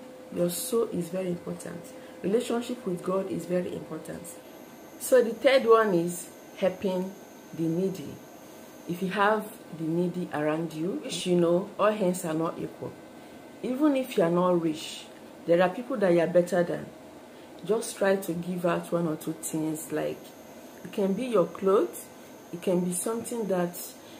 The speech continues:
you feel that the person needs. It can be food,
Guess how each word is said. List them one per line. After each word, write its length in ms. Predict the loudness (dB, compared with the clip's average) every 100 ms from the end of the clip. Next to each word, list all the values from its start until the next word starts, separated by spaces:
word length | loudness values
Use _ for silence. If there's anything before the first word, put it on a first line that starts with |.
| -12
you 80 | -10
feel 200 | -8 -2
that 180 | 0 2
the 60 | 0
person 680 | -4 -4 -2 0 0 2
needs. 440 | 0 -2 -8 -12 -14 -18 -20 -20 -20 -18 -18 -18
It 80 |
can 220 | -2 0 0
be 100 | -4
food, 440 | -8 -6 -6 -6